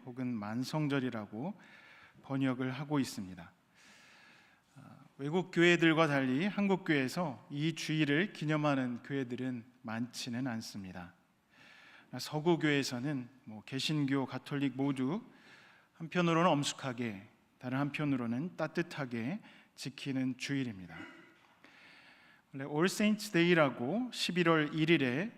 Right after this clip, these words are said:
아, 있습니다. 그리고 바로 전날이 우리가 잘 알고 있는 시월 삼십일일 할로윈이죠. 그래서 할로우라는, 아,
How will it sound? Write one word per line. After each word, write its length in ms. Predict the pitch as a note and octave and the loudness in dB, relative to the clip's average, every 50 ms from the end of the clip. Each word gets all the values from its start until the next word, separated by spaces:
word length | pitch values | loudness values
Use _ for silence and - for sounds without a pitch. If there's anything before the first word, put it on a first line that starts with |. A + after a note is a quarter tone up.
| - - - - - _ | -18 -20 -20 -20 -20 _
아, 240 | - G#2+ G#2 G2 F#2+ | -16 -14 -14 -12 -10
있습니다. 640 | A#2 A#2+ A#2 - D3 C3 A#2+ G#2+ G2+ G#2 F#2+ F#2 G2+ - _ | -10 -8 -8 -6 -6 -6 -6 -6 -6 -10 -10 -12 -14 -18 _
그리고 240 | - - C3 A#2+ A#2+ | -20 -16 -14 -12 -12
바로 260 | A#2 A2 B2 C3+ D3 | -10 -8 -6 -4 -4
전날이 680 | C#3+ - D3 D3+ D#3+ E3+ E3+ D#3 C#3 C#3 D3 C#3+ B2+ A2 A2 - | -4 -2 -2 0 4 6 6 6 6 4 2 2 0 -2 -4 -8
우리가 260 | C3 B2+ B2+ B2+ C3 | -8 -6 -4 -2 -4
잘 300 | B2+ - - B2+ B2+ B2+ | -4 -4 -4 -4 -2 -2
알고 280 | B2 A#2+ B2+ B2+ C3+ C#3 | 0 -2 -2 -2 0 0
있는 440 | B2+ A2+ A2+ A2+ C3 F3+ A#3 B3+ - - - - - - - _ | 0 0 0 0 0 0 0 -2 -4 -8 -20 -20 -20 -20 -20 _
시월 360 | - - - - D3 D3 C#3 | -12 -10 -6 -4 -2 -2 -2
삼십일일 840 | C#3+ E3 D#3+ D#3 C#3+ - - D3+ C3 C3 A2+ A#2 B2+ D#3+ A3 B3+ - - - - - - - - | -2 -2 -2 -2 -2 -2 -4 -2 -2 -2 0 0 0 0 -2 -4 -6 -12 -20 -20 -20 -20 -20 -18
할로윈이죠. 800 | - - E3+ E3 E3 E3+ D#3+ C#3+ B2+ A2 G2+ F#2+ - F#2 F#2+ - _ _ _ _ _ _ _ _ _ _ _ _ _ | -8 -4 -2 0 2 2 2 2 0 -2 -6 -10 -14 -16 -20 -20 _ _ _ _ _ _ _ _ _ _ _ _ _
그래서 160 | - - B2+ | -20 -16 -16
할로우라는, 840 | - - D3+ D3+ D3+ D3+ D#3 D3+ D3+ D3 D3 C#3 C3 B2 C3 E3+ A3+ A#3+ - - - _ - - - - - - _ - | -10 -6 -4 -2 0 2 2 2 4 4 4 4 2 2 0 -2 -4 -8 -10 -16 -20 _ -20 -20 -20 -20 -20 -20 _ -16
아, 400 | A#2+ G#2+ G2+ F#2 F#2+ F2+ - - | -14 -14 -12 -12 -14 -14 -16 -18